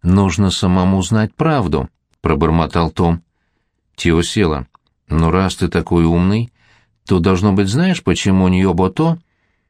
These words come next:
не сидел на празднике рядом с отцом?»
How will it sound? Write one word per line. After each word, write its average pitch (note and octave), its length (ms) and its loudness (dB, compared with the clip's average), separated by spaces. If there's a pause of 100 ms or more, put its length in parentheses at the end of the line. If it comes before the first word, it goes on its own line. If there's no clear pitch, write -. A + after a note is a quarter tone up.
(160)
не A#2+ 200 4
сидел C3 420 0
на A#2 160 0
празднике E3+ 720 0 (260)
рядом D3+ 340 0
с D3 100 -4
отцом?» D2+ 460 -4